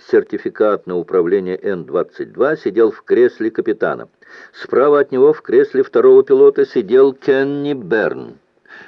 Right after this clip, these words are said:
Трунг пускал в ход одну управляющую плоскость за другой.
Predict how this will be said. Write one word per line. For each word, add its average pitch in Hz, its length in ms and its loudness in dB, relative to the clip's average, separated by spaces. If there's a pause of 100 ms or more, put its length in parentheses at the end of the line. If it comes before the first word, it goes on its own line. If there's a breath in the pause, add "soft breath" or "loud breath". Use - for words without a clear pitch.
(140 loud breath)
Трунг 147 840 -2
пускал 123 440 0
в - 60 -14
ход - 360 -2 (360)
одну 113 500 -4
управляющую 135 840 0
плоскость 143 580 -2
за 131 140 0
другой. 120 500 0